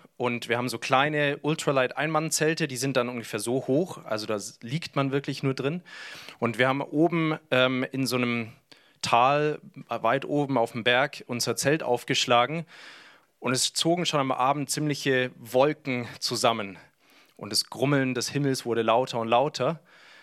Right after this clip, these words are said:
Und wir sind dann in unsere Mini-Zelte reingekrochen. Und irgendwann wurden wir aufgeweckt von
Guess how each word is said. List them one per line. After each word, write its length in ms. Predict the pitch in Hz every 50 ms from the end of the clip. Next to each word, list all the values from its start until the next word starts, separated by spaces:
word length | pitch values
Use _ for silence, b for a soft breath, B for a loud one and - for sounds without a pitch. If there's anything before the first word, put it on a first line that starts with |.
| B B B B B B
Und 100 | 113 113
wir 60 | 117
sind 140 | 113 135 143
dann 120 | 143 135
in 100 | 135 131
unsere 320 | 131 135 131 - - 131 123
Mini-Zelte 760 | 127 127 147 175 170 165 160 - - 165 165 170 - - 151
reingekrochen. 800 | - 135 151 170 175 165 156 - - 156 151 - - 185 208 185 - - - - _ _ B B B B B B B B B B B B B _ - - - -
Und 160 | - 123 123 131
irgendwann 320 | 139 143 151 147 147 143
wurden 180 | 139 139 143 143
wir 120 | 131 -
aufgeweckt 580 | 139 151 151 - - - 147 139 143 139 - -
von 220 | - 131 131